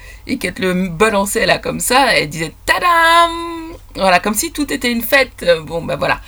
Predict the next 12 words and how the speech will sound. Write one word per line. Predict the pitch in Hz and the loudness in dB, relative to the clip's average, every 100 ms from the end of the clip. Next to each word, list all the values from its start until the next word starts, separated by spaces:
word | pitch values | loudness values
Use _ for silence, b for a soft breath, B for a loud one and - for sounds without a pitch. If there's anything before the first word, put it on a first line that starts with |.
| B B - | B B -10
Et | 185 | -4
donc, | 262 | -2
ça | - | -2
vient | 180 233 | -2 -2
de | |
Nanette, | 220 190 185 - | -2 -4 -6 -6
en | 185 | -12
fait. | - - - | -14 -14 -18
Ça | - - | -14 -8
vient | 165 | -6
d'Ivana. | 165 156 - - 147 - - - - - - - B B B B B B B - - | -4 -6 -6 -10 -18 -18 -18 -20 -20 -20 -20 -20 B B B B B B B -4 0
Euh... | 156 151 147 294 - | 2 2 0 -2 -4